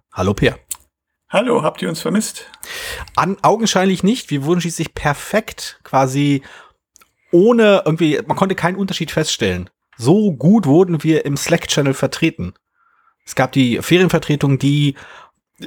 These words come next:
Speaker 1: schon mich hat daran zweifeln lassen, ob der Podcast nach der Sommerpause über-, überhaupt noch irgendwie Legitimation hat. Aber, äh, du bestandst ja darauf, dass wir trotzdem weitermachen.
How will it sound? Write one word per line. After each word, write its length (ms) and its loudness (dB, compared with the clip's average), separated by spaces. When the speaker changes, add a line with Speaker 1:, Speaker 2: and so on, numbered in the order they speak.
Speaker 1:
schon 720 4
mich 300 2
hat 280 -4
daran 240 2
zweifeln 460 0
lassen, 320 -2
ob 240 -2
der 140 2
Podcast 720 -2
nach 340 -2
der 160 2
Sommerpause 680 0
über-, 240 -4
überhaupt 400 0
noch 160 2
irgendwie 300 -2
Legitimation 760 0
hat. 300 -2
Aber, 560 2
äh, 200 6
du 100 -2
bestandst 480 0
ja 100 4
darauf, 300 2
dass 160 -4
wir 80 -4
trotzdem 340 -2
weitermachen. 640 -2